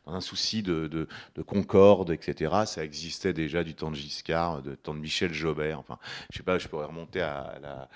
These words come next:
à la plus haute antiquité de la Cinquième République pour voir que ça a toujours été des espèces de, de fan-, à Bérou, des espèces de fantasmes comme ça. Donc, euh, bah, Nathalie Séchard a celui-là. Juste au passage, je signale en deux lignes au début du roman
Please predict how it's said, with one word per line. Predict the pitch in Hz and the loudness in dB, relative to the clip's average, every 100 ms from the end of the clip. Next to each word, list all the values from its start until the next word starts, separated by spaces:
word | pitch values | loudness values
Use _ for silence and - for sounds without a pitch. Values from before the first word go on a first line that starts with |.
| - - | -20 -14
à | 78 | -8
la | 80 | -8
plus | - | 0
haute | 123 127 | 0 4
antiquité | 120 - 104 107 120 | 2 2 -8 2 6
de | 113 | 6
la | - | 4
Cinquième | - 95 98 | -2 -4 -2
République | 87 95 101 92 120 - - - - | 6 6 6 4 6 6 0 -6 -2
pour | - | 2
voir | - 143 | 2 2
que | - | 2
ça | 90 | 0
a | |
toujours | - 107 107 92 | 0 0 4 4
été | 110 | 2
des | 107 | -2
espèces | - 104 85 | -2 -4 -2
de, | 85 | -4
de | 80 | -6
fan-, | - - - | -8 -12 -8
à | |
Bérou, | 98 98 90 117 120 - - | -4 0 2 2 0 -6 -12
des | 90 | -6
espèces | 87 - 98 | -4 0 0
de | |
fantasmes | 87 95 85 104 104 - 87 80 - - - | 0 -2 2 4 4 2 -4 -4 -6 -16 -10
comme | - 80 | -4 -2
ça. | - 131 | 6 8
Donc, | 113 113 - | 8 4 2
euh, | 82 | 0
bah, | 82 80 | 0 0
Nathalie | 98 98 95 | 0 -2 -4
Séchard | - 95 113 107 | -2 2 4 6
a | 117 | 6
celui-là. | 113 120 95 90 82 107 - - - - - | 6 2 0 0 2 0 -2 -16 -20 -20 -14
Juste | 90 120 160 - | -2 2 2 4
au | 143 | 4
passage, | 120 - 131 135 | 4 4 2 2
je | 104 | 0
signale | 101 - 113 113 | -4 -2 2 4
en | 101 90 | 2 2
deux | 107 | 4
lignes | 110 113 101 | 4 4 0
au | |
début | 85 90 87 | 0 -2 -2
du | 87 90 | -4 0
roman | 85 85 95 | 0 0 -2